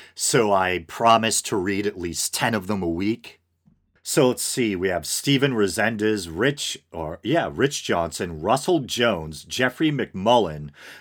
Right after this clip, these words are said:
Max Scully, Norman Burns, Matty Rogers. Did I read Matt's name before? I don't know. Matty Rogers,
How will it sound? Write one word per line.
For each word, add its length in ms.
Max 460
Scully, 800
Norman 520
Burns, 720
Matty 420
Rogers. 640
Did 80
I 80
read 380
Matt's 360
name 340
before? 340
I 100
don't 120
know. 120
Matty 280
Rogers, 720